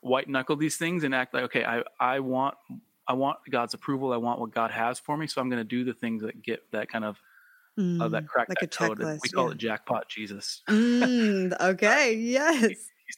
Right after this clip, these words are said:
Speaker 1: not a slot machine, right? Uh,
Speaker 2: <laughs>
Speaker 1: these things are not prescriptions
Speaker 2: Mm.
Speaker 1: of a Christian life. They're descriptions of a Christian life. So
Speaker 2: Mm,
Speaker 1: when
Speaker 2: that's
Speaker 1: Christ
Speaker 2: good.
Speaker 1: has a hold of your heart and the Holy Spirit has done a transformative work in you,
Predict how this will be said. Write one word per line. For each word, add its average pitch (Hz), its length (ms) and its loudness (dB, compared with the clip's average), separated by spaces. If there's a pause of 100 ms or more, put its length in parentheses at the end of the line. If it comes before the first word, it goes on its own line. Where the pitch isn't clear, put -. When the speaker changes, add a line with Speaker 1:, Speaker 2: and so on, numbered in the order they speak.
Speaker 1:
not 127 80 2
a 127 40 0
slot 131 280 0
machine, 127 520 -4
right? 123 280 0 (380)
Uh, 120 320 2
Speaker 2:
<laughs> 339 320 -6
Speaker 1:
these 139 180 0
things 151 200 -2
are 127 60 0
not 123 220 0
prescriptions - 1080 -4 (100)
Speaker 2:
Mm. 160 240 -6
Speaker 1:
of 117 120 0
a 113 60 -6
Christian 113 400 -6
life. 113 240 -2
They're 110 140 0
descriptions 107 800 -4
of 101 100 -8
a 107 40 -12
Christian 101 420 -10
life. 98 260 -10
So 123 300 0
Speaker 2:
Mm, 156 580 -12
Speaker 1:
when 117 160 -4
Speaker 2:
that's 113 120 -6
Speaker 1:
Christ 175 280 0
Speaker 2:
good. - 60 -4
Speaker 1:
has 120 80 -2
a 113 40 -4
hold 113 200 -4
of 110 40 -6
your 104 120 -6
heart 113 280 0
and 117 100 -8
the 110 40 -4
Holy 117 180 -4
Spirit 113 280 -2
has 104 100 -8
done 110 120 -8
a 101 40 -10
transformative 107 580 -6
work 113 340 -2
in 131 180 -2
you, 104 280 -4